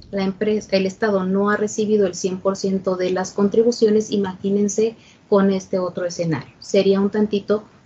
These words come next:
más complicado. ¿Vale? A esto le sumamos el tema de el Estado trata de recaudar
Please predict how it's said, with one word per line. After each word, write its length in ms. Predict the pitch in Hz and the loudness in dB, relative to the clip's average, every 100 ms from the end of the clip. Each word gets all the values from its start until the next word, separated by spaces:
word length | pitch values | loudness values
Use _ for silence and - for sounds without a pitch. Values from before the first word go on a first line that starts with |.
| - | -4
más 340 | 190 185 185 | 0 0 -2
complicado. 640 | - 175 170 160 156 131 - - _ _ _ _ _ _ _ _ _ _ _ | -4 -6 -6 -8 -6 -6 -8 -12 _ _ _ _ _ _ _ _ _ _ _
¿Vale? 260 | 170 196 196 | 0 0 2
A 240 | 175 175 | 0 2
esto 300 | 196 214 - | 2 2 0
le 120 | 220 214 | 0 0
sumamos 600 | 240 233 202 196 220 - | 2 0 0 -2 -4 -4
el 160 | 190 | -8
tema 300 | 190 196 196 | -4 -2 0
de 200 | 190 175 - | 0 -2 -4
el 200 | 196 190 | -2 -2
Estado 540 | 180 175 - 202 220 220 | -2 -6 -4 -2 -2 -2
trata 480 | 247 233 202 202 208 | 0 0 0 -2 0
de 120 | 190 | -2
recaudar 640 | 180 175 - 180 196 196 | -4 -8 -8 -2 2 0